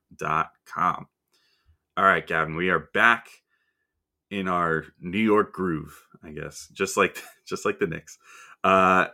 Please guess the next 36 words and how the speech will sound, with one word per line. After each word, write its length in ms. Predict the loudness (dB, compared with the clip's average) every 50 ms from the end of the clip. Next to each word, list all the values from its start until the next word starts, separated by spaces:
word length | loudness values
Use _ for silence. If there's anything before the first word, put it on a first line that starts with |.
| -2
what 320 | -2 0 0 2 2 4 4
do 80 | 4
we, 380 | 4 4 4 4 2 2 0 0 0
I'm, 280 | -2 0 0 -2 -2 -4
I'm 80 | -6
trying 220 | -4 -2 0 0 0
to 60 | 0
think 260 | 0 -2 -2 -6 -8 -4
what 260 | 0 2 2 2 2
we 100 | 0 -2
wanna 220 | -2 0 -2 -2
talk 340 | -4 -2 0 0 0 0 0
about 260 | 0 0 0 0 -2
next. 380 | -4 -6 -8 -8 -10 -14 -12 -10
There's 180 | -10 -10 -10
plenty 340 | -8 -4 -2 -2 0 0 0
of 140 | 0 -2 -2
other 380 | -2 0 0 0 0 0 -2 -6 _ _ _ _ _ _ _ _
great 260 | 0 0 0 0 0
performances 760 | -4 -6 -4 -2 -2 -2 -2 -4 -4 -4 -4 -4 -4 -6 -8 -10
in 100 | -10 -10
this 140 | -10 -10 -10
game 380 | -10 -8 -6 -6 -6 -6 -8 -6
other 300 | -4 -4 -2 0 0 0
than 400 | -2 -2 -4 -6 -6 -8 -10 -12 -14 _ _ _ _ _ _ _ _ -6
Derrick 380 | 0 2 2 2 2 0 0 0
Rose. 300 | 0 0 0 0 -2 -6 -4
I 140 | -2 -2 0
almost 400 | 0 0 0 0 0 -2 -2 -2
wanna 160 | -2 0 0
talk 300 | 2 2 2 2 2 0
about 400 | 0 2 4 4 4 2 0 -4 _ _ _ _ _ _ _ _ _ _ _ _ _ _ _ _
R 220 | 2 4 4 4 4
J 240 | 4 2 2 2
and 160 | 2 0 -2 -2
Randall, 560 | 0 0 0 0 0 -2 -4 -6 -10 -14